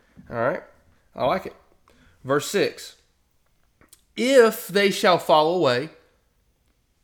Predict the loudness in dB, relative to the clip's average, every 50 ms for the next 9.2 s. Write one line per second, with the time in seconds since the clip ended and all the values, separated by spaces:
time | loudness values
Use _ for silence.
0 | _ _ _ _ _ _ _ _ _ _ _ _ _ _ _ _ _ -2 2 2
1 | 4 4 4 2 2 2 2 2 2 2 0 -2 -4 -6 -6 -8 -12 -14 -14 -6
2 | -4 -2 0 0 0 2 2 0 0 0 -2 0 0 2 2 2 2 0 0 0
3 | -2 -2 -2 -2 -4 -4 -4 -4 -6 -8 -14 -18 -20 -20 _ _ _ _ _ _
4 | _ _ _ _ _ _ _ _ _ _ _ _ _ -14 -12 -6 0 4 4 4
5 | 4 4 0 0 0 -2 -2 -2 -2 -2 -2 -2 -2 -4 -6 -4 -2 0 0 0
6 | -2 -2 -4 -8 -6 -4 -4 -4 -4 -4 -4 -2 0 0 -2 -2 -4 -8 -12 -12
7 | -8 -4 -4 -2 -2 -2 -4 -4 -2 -2 0 0 -2 -2 -6 -8 -8 -6 -4 -4
8 | -4 -6 -8 -8 -10 -10 -10 -10 -12 _ -10 -6 -6 -6 -6 -6 -6 -6 -4 -4
9 | -4 -4 -6 -8